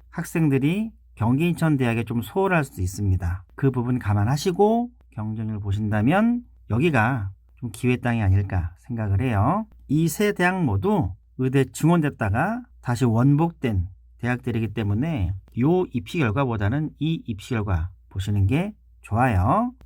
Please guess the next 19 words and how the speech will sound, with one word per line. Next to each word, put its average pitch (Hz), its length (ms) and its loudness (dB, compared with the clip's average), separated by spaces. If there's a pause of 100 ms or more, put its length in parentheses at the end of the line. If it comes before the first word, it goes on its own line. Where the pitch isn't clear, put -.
가천대 156 440 0
논술, 113 600 0 (200)
이게 147 100 -8
뭐 151 160 -2
양논술이라고 147 1040 0
봐도 123 200 -2
되죠. 104 640 -2
문제가 107 340 -4
어렵지 123 340 -4
않습니다. 95 600 0
수능하고 156 1080 -2
동일하고 123 920 0
작년 143 380 0
문제는 131 480 2
좀 123 180 -2
계산 135 560 -2
양이 123 300 2
좀 160 140 2
많았습니다. 110 1000 -2